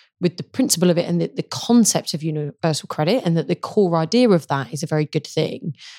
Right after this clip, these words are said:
However, the fact that they've decimated so much funding from it is obviously, is, is, is,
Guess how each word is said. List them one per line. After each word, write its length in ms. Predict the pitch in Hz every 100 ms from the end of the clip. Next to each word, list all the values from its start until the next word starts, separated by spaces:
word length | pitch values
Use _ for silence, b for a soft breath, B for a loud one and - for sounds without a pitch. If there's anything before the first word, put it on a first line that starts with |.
| B
However, 600 | - 170 160 156 151 147 - - 147 151
the 80 | -
fact 240 | 170 - -
that 80 |
they've 100 | -
decimated 460 | 165 160 - 151 -
so 80 | 156
much 140 | -
funding 400 | - 196 175 156
from 180 | 147 143
it 180 | 147 -
is 80 | 165
obviously, 520 | 165 - 160 151 - -
is, 220 | 165 - -
is, 160 | 156
is, 280 | - 160 -